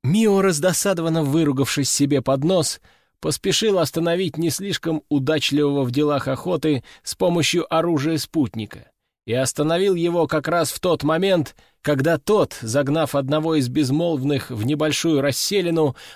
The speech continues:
образованную стволом и несколькими его ветвями, поднял своё копьё, чтобы прикончить того.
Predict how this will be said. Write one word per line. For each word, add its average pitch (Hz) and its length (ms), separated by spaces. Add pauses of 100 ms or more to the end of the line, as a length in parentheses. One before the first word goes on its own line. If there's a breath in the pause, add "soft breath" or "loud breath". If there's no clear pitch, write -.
образованную 170 800
стволом 156 880
и 113 140
несколькими 135 600
его 135 260
ветвями, 156 680 (280 soft breath)
поднял 170 440
своё 170 360
копьё, 165 600 (140)
чтобы 185 360
прикончить 139 680
того. 107 420